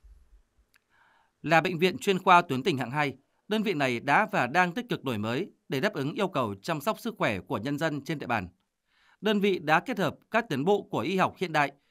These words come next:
trang thiết bị máy móc tối tân với các biện pháp dùng thuốc cổ truyền, trị liệu không dùng thuốc như châm cứu, xoa bóp, bấm huyệt, giúp bác sĩ chẩn đoán, điều trị kịp thời cho bệnh nhân.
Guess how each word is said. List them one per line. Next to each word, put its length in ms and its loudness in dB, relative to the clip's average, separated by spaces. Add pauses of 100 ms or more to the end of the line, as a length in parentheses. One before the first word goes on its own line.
(240)
trang 140 2
thiết 120 -2
bị 220 0
máy 200 -2
móc 260 2
tối 180 -2
tân 200 0 (320)
với 180 -4
các 180 2
biện 180 -2
pháp 280 2
dùng 280 -4
thuốc 240 -2
cổ 140 -2
truyền, 280 -4 (240)
trị 160 -2
liệu 340 0
không 200 0
dùng 160 -4
thuốc 240 0 (240)
như 180 0
châm 240 -2
cứu, 340 -2 (120)
xoa 220 2
bóp, 240 2 (220)
bấm 160 -2
huyệt, 220 0 (480)
giúp 180 -6
bác 160 0
sĩ 160 -4
chẩn 220 -4
đoán, 420 -2
điều 180 -2
trị 180 -4
kịp 200 -8
thời 300 -2
cho 120 -2
bệnh 160 -4
nhân. 160 -2